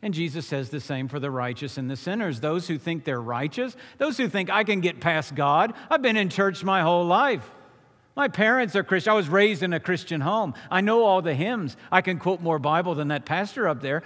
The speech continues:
I've got this down. I can get past God's judgment. I got it." Those are folks who don't actually need a Savior,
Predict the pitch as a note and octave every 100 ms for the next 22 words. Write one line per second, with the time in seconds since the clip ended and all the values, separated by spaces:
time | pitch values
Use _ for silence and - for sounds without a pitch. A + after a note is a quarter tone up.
0 | - F#3+ F#3+ F#3+ G#3 F#3+ C#3+ C3+ A3+ C#4
1 | F3 - - - - E3 F3 D#3+ E3 C#3
2 | G#3+ C4+ - G#3 E3+ A#2 E3 C3+ A#2 A2
3 | - _ _ _ _ _ _ C3 C#3+ E3
4 | B3+ A#3 - - - - _ _ _ _
5 | _ _ _ _ _ _ _ _ _ _
6 | _ _ _ _ _ _ _ _ _ -
7 | D#3 G3+ A#3 - C#3+ G#3+ - - - _
8 | _ _ _ _ _ _ _ _ _ _
9 | _ _ _ _ - D#4+ G#3 C4 F3+ D3
10 | - F3 D3 C3 A#2+ B2+ G#3 C4 D#4 D#4+
11 | F3